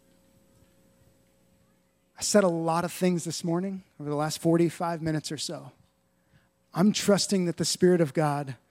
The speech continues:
planted something in you that he wanted to say. Part of your job today is to walk out of here saying, "Spirit, what do you want me to take away from that?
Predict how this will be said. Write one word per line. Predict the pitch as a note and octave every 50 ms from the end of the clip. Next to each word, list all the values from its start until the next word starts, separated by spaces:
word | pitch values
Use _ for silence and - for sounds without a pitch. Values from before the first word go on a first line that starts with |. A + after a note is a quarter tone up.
| _ _ _ _ -
planted | - - E3+ E3 D#3 - F3 E3 D#3 D#3 D#3+ - -
something | - - - - F3 D3+ D#3+ F3 - F#3 F3 E3+ F#3
in | F#3 D#3+ D#3+ E3 D#3+
you | D#3 D3+ D3+ D3 C3+ B2+ A#2+ A#2 _ _ _ _ _ _ _ _ _ -
that | - B2+
he | - - - F3 F3
wanted | E3 E3+ E3 D#3+ D#3+ D3
to | - D3
say. | - - - D3 C3 C3+ C3 _ _ _ _ _ _ _ _ _ _ _ _ _ _ _ _ _ _ _ _ _ _ _ _ _ - -
Part | E3+ F#3 F#3+
of | F#3+ D3+
your | D3 F#3 G3 G3+
job | D#3+ F#3+ G#3 G#3 F3+
today | - G3+ G#3+ G#3+
is | G#3 F#3+
to | - F3
walk | E3+ F3+ F3 - F#3+
out | F3+ F#3
of | E3+
here | E3+ F#3
saying, | D#3+ - F3+ E3
"Spirit, | D3+ - - - F3+ F#3 F#3
what | D#3 D#3 E3
do |
you | F3+ F3+
want | F3+ F#3 F3
me | F3
to | E3+ D#3
take | - - E3+ D#3+ -
away | D#3+ D#3 D#3 D#3 -
from | - D#3 C#3
that? | C3+ C3 C3